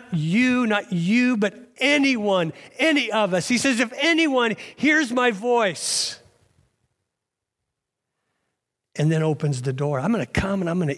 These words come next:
eat with that person and they will eat with me." This is an evening setting word when he says dine or eat, because that's when they had this meal where they would literally just kinda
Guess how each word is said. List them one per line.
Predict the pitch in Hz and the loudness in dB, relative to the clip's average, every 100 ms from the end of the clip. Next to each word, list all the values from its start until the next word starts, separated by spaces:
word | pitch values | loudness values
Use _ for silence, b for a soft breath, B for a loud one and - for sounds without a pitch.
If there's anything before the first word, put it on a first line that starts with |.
| - | -2
eat | 190 185 | -2 0
with | 151 139 | -4 -4
that | 151 - | -6 -8
person | - - 190 - 143 131 B B B _ - | -12 -6 -4 -4 -4 -6 B B B _ -4
and | 151 | -2
they | 156 | 0
will | 170 160 151 - _ - | 0 -2 -4 -8 _ -4
eat | 160 160 - - | -2 -2 -8 -10
with | 151 - | -8 -8
me." | 147 143 143 123 B B B | -10 -8 -8 -10 B B B
This | 202 196 | -2 0
is | 226 185 | 0 0
an | 180 | 0
evening | 196 214 208 202 175 | 2 0 2 2 0
setting | - - - 208 190 165 147 - _ - B B B | 0 -4 -2 0 0 -2 -4 -12 _ -20 B B B
word | - 165 147 170 190 175 | -6 -4 -2 0 0 0
when | 160 | -2
he | 160 | -2
says | - 185 139 | -2 -2 -2
dine | 135 175 180 175 165 147 | -2 -2 0 0 0 0
or | 143 - | -2 -2
eat, | 185 185 135 | 0 0 -2
because | 156 165 | -2 -2
that's | 156 151 | -2 -2
when | 190 | -2
they | 160 | -2
had | 147 180 | 0 0
this | 156 - | -2 -2
meal | 156 160 180 180 165 | -2 0 2 2 2
where | 147 | 0
they | 151 | -2
would | 143 | -2
literally | 151 185 170 139 | -2 0 0 -2
just | 160 - | -4 -4
kinda | 202 143 | -4 -4